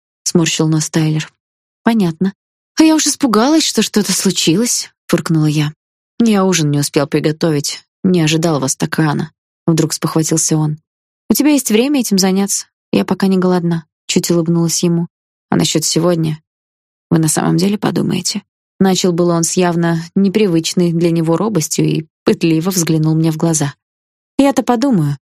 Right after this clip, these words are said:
но ты понимаешь, что это просто сон, даже без прикосновений?» Чуть покривила душой я. Но мне нужно было донести до него, что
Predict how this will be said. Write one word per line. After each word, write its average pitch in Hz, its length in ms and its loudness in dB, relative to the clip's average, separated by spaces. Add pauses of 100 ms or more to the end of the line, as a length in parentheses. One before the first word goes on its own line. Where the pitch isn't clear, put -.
но 214 100 4
ты 202 140 0
понимаешь, 214 520 2
что 175 320 0
это 170 200 0
просто 180 340 -2
сон, 202 320 0
даже 160 200 0
без 175 160 -2
прикосновений?» 180 760 0 (400)
Чуть - 220 0
покривила 175 480 2
душой 165 340 0
я. 160 220 0 (440)
Но 240 120 4
мне 226 180 4
нужно 175 260 2
было 156 160 2
донести 160 440 0
до 180 120 2
него, 160 360 0
что 165 420 -2